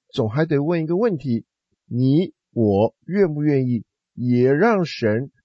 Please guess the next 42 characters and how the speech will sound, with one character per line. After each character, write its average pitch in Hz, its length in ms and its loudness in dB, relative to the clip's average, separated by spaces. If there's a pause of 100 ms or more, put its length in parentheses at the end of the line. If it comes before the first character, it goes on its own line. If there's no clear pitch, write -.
使 - 280 -2
我 135 120 4
们 120 140 0
成 117 240 -2
为 123 140 2
一 135 120 -4
台 107 240 0
戏， 117 340 -6 (400)
给 117 420 2
世 - 300 -6
人 110 300 0
和 110 140 0
天 123 300 -2
使 104 180 -4
观 120 280 0
看 131 240 0
呢？ 113 180 -2 (460)
所 - 300 -2
谓 240 180 0
做 247 260 -2
主 107 300 -6
的 113 100 -4
见 139 480 -2
证， 156 260 -6 (220)
那 202 220 0
就 180 120 -2
是 175 140 -2
要 165 140 2
见 156 540 -2
证 135 380 -4
主 87 340 -6
的 135 120 2
能 95 380 -2
力。 147 180 -2 (460)
主 165 160 -2
的 220 160 2
能 202 240 0
力 269 160 -4 (100)
是 185 200 -8
在 170 120 4
人 131 480 0
的 160 160 -2